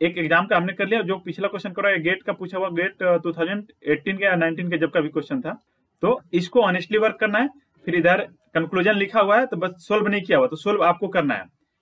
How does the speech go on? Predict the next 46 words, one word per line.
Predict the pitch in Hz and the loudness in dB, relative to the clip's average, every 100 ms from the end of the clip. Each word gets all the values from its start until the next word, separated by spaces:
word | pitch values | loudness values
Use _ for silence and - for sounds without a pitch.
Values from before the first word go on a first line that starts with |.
| _ 151 | _ 0
Answer | 175 220 | 2 4
आपका | 208 208 | 2 4
ये | 208 208 | 2 4
आना | 208 | 2
चाहिए | 202 233 | -2 -2
और | 226 226 | 0 0
ये | |
initial | 220 180 175 208 247 | 0 -4 -4 -4 -4
basic | 220 156 156 175 | -2 -4 -2 -4
फिजिबल | 151 160 - 156 190 | -4 -4 -6 -6 -6
solution, | 185 175 190 | -8 -8 -6
ये | 160 | -4
चीज | 151 | -4
आना | 120 110 | -4 -6
चाहिए, | - 101 95 _ _ - | -10 -16 -18 _ _ -6
ठीक | 180 | -4
है। | 269 _ - | -4 _ -4
अब | 139 | 0
next | 170 214 214 | 0 0 0
हम | 202 | 0
आते | 196 | 0
हैं | 220 | 0
least | 226 151 202 220 _ | 0 0 -2 -4 _
cost | - 202 226 - | -4 -4 -4 -6
method, | 139 120 110 98 _ _ _ _ | -4 -2 -4 -10 _ _ _ _
okay, | - 262 285 _ - | -6 -4 -4 _ -4
या | 151 | -2
फिर | 214 220 - | -2 -2 -2
matrix | 139 269 - 185 - | 0 0 -4 -8 -6
minima | 254 135 147 | -4 0 0
method। | 285 110 - 101 - _ _ _ _ _ _ _ _ - - | 0 -4 -8 -14 -16 _ _ _ _ _ _ _ _ -8 2
तो | 214 240 - | 4 4 0
इसमें | 185 240 226 | -2 0 0
जैसे | 185 202 226 | 0 0 0
नाम | 208 240 208 | 0 0 -2
है | |
ना, | 226 220 _ _ | -4 -6 _ _
उसी | 196 190 | -8 -4
के | 220 | -2
according | 202 185 180 | 0 0 0
work | 156 127 | 0 0
करना | - 113 104 | -4 -6 -6
है | 101 | -10
हमें, | 92 - _ _ _ _ _ | -14 -18 _ _ _ _ _
ठीक | - | -4
है। | 180 | 0